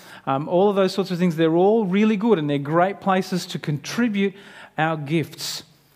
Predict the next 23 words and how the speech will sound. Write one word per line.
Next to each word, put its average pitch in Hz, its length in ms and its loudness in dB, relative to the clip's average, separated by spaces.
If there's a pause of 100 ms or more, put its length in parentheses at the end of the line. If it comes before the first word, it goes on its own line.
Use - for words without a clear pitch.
(200)
But 139 200 -6
God's 185 340 -2
call 196 280 -2
to 170 100 -6
disciple 202 540 -6
the 170 100 -2
nations 147 560 -4 (320)
was 127 160 -8
first 175 340 -4
and 151 100 -6
foremost 120 460 -6
to 143 80 -8
his 127 120 -6
body, 120 260 -6
the 123 100 -8
church. 123 320 -10
He 147 100 -8
called 139 260 -4
the 123 80 -8
church - 800 -6 (1040)
to - 100 -12
go 131 280 -4
out 120 320 -6